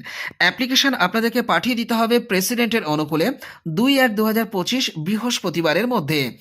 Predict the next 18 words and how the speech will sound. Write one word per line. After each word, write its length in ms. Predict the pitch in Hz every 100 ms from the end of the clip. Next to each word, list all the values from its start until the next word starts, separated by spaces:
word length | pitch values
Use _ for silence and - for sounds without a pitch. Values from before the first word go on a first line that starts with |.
| - - -
অ্যাপ্লিকেশন 480 | 175 180 262 269 302 247
পাঠানোর 340 | 196 226 254 247 165
আগে 200 | 180 160 160 - - 151
নাইন 200 | 151 180 247
ডাবল 200 | 247 240 240
সেভেন 220 | 247 247 220
ফাইভ 180 | 160 151 -
থ্রি 100 | 226 190
ডাবল 200 | 160 240 240
ফোর 140 | 262 208
জিরো 140 | 240 240
ফাইভ 140 | 180 143 143
জিরো 140 | 175 -
এই 80 | 214 240
কন্ট্যাক্ট 320 | 226 220 226 165
নাম্বারটিতে 440 | 151 185 226 247 254 - - - -
অবশ্যই 360 | 180 - 240
যোগাযোগ 260 | 233 233 240